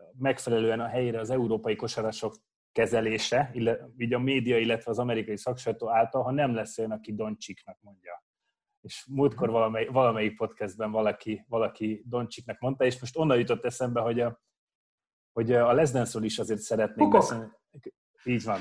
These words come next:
Speaker 1: Tehát a, a Les Dance-ről is <laughs> szeretnék valamelyik beszélni, és nyilván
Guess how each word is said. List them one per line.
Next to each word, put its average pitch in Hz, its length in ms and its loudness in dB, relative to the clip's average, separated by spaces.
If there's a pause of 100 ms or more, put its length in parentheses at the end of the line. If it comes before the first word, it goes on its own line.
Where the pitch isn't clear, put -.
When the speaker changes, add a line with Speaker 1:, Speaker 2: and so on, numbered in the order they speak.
(100)
Speaker 1:
Tehát 131 180 4
a, 143 160 8
a 147 40 8
Les 170 220 8
Dance-ről 156 340 2
is 131 140 2
<laughs> - 40 -8
szeretnék 170 440 4
valamelyik 147 400 6
beszélni, 151 340 0
és 139 220 -4 (340)
nyilván 120 560 2